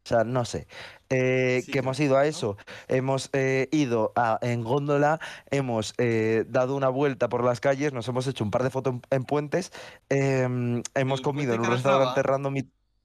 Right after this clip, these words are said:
Speaker 1: ¿el qué?
Speaker 2: <laughs> En el puente Calatrava.
Speaker 1: El puente, ¿hay uno?
Speaker 2: Calla, ¿no te sabes la movida?
Speaker 1: Ah, el que resbala cuando llueve, es ese,
Speaker 2: Ya
Speaker 1: ese
Speaker 2: s-,
Speaker 1: merecía.
Speaker 2: eh,
Speaker 1: Es ese.
Speaker 2: no, el que resbala cuando llueve está en Bilbao,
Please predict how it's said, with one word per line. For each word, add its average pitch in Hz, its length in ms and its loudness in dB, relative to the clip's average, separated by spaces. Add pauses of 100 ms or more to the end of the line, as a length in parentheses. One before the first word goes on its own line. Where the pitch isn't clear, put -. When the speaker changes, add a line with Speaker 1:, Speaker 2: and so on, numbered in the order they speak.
Speaker 1:
¿el 131 140 0
qué? 143 240 0
Speaker 2:
<laughs> - 60 -20
En 151 100 -12
el 135 120 -10
puente 165 300 -8
Calatrava. 165 680 -6 (560)
Speaker 1:
El 143 140 -2
puente, 151 340 -4 (300)
¿hay 147 180 2
uno? 185 300 -2 (680)
Speaker 2:
Calla, 170 260 -8
¿no 147 180 -10
te 185 100 -6
sabes 220 180 -6
la 220 120 0
movida? 208 640 -4 (520)
Speaker 1:
Ah, 208 100 0
el 202 100 -4
que 190 100 -2
resbala 185 520 2
cuando 214 300 0
llueve, 202 460 0
es 202 140 -2
ese, 175 260 2
Speaker 2:
Ya - 0 -
Speaker 1:
ese 143 160 -2
Speaker 2:
s-, - 20 -6
Speaker 1:
merecía. 196 460 0 (300)
Speaker 2:
eh, 139 360 0
Speaker 1:
Es 180 120 -2
ese. 180 360 -2
Speaker 2:
no, 175 180 0
el 143 260 -8
que 147 180 -4
resbala 151 340 -8
cuando 190 200 -6
llueve 180 180 -4
está 190 160 -10
en 170 80 -8
Bilbao, 123 500 -10